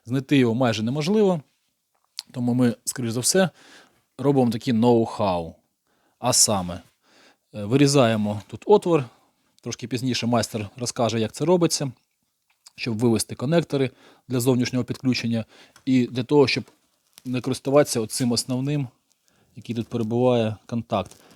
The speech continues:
Він знаходиться в глибині, постійно засмічується, і з ним постійно якісь проблеми.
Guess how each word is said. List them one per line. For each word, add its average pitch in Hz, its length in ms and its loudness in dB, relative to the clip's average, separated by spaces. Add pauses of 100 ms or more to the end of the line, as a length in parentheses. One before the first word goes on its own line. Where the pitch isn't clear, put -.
(140)
Він 135 140 -2
знаходиться 120 460 0
в 110 60 -2
глибині, 160 460 2 (720)
постійно 123 560 -2 (160)
засмічується, 156 840 0 (420)
і 127 200 0
з 110 100 -4
ним 156 200 0
постійно 123 340 -2
якісь 123 200 -4
проблеми. 98 540 -2